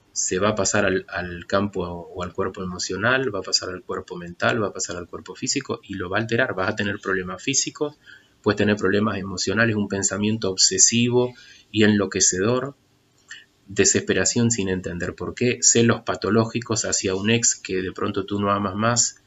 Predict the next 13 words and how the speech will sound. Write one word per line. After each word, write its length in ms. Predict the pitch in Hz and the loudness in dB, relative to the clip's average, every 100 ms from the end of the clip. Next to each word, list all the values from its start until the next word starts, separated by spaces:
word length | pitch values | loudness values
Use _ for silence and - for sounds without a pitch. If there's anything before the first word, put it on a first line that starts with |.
| _ _ _ _ - | _ _ _ _ 2
y 100 | 104 | 2
de 60 | |
pronto 280 | 110 113 107 | 6 4 4
empiezas 340 | 101 104 98 | 0 -2 0
a 60 | 95 | -2
sentir 340 | 98 98 101 | -4 -4 0
celos, 640 | - - 113 113 113 110 - | 0 2 4 4 4 2 -2
i-, 160 | 104 - | -6 -4
inquietud, 640 | 107 101 95 113 117 117 - | -2 -2 0 2 2 2 0
quieres 260 | 104 98 | -2 0
saber 280 | 95 95 95 | -2 -2 -2
de 240 | 95 104 113 | 0 0 0
él 200 | 117 | -2